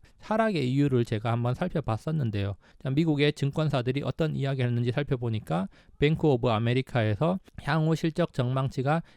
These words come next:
예상보다 낮다. 그리고 가상자산과 관련된 투자가 불투명하고 리스크가 크다. 그런 견해들이 나오면서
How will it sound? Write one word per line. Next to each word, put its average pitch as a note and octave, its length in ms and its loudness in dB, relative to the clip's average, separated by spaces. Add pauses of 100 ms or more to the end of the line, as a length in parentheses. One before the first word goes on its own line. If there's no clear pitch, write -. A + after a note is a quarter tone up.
예상보다 B2+ 520 2
낮다. A2+ 520 -2 (200)
그리고 C3 360 2
가상자산과 B2 800 0
관련된 B2 680 0
투자가 B2 600 0 (100)
불투명하고 C3 720 -2
리스크가 A#2+ 460 -2
크다. - 400 -4 (160)
그런 D3+ 280 2
견해들이 A#2+ 680 0
나오면서 A2 640 0